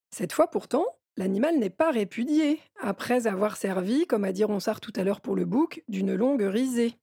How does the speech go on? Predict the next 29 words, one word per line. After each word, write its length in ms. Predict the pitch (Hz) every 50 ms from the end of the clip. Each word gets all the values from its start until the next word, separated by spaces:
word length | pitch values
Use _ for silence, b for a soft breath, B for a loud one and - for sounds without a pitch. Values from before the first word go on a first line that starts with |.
| _ _ _ -
Non, 100 | 240 247
non, 200 | 277 269 254 269
l'âne 480 | 262 226 226 233 247 277 302 294 277 -
est 200 | - 233 196 185
sacrifié 920 | - - - - 269 269 - - 294 277 262 - - - 220 226 - - 269
explicitement, 880 | 240 - - - - - 233 208 - 311 302 - 277 220 208 214 - _ _ -
écorchez-moi 760 | 214 202 - _ - 277 262 - - - - 214 214 208 196
la 120 | 202 202
bête. 500 | 208 294 294 214 190 - - - - - _ _ B B B B B B B B B _ -
Et 100 | 269 294
il 160 | 285 277 254
est 60 | 233
sacrifié, 560 | - 240 220 - - 226 214 - - 226 202
évi-, 200 | 185 180 185 - -
évidemment 480 | 277 226 214 262 208 190 196 214 214 175
pas 160 | - 202 190
pour 260 | - - 202 180 185
rendre 220 | 180 202 202 190
immortel, 580 | 185 190 185 185 190 180 - - 233 233 220 196
euh, 260 | 185 185 196 196 196
ce 220 | 185 - - - 185
prédicant 720 | - - - 208 185 170 175 180 - - 226 226 226 208
et 60 | 185
sa 180 | - - 196 190
poésie 400 | - 214 196 196 190 185 220 214
de 80 | 185
bas 220 | 190 170 196 196 208
étage, 340 | 262 262 392 381 294 226 220
hein. 140 | 240 339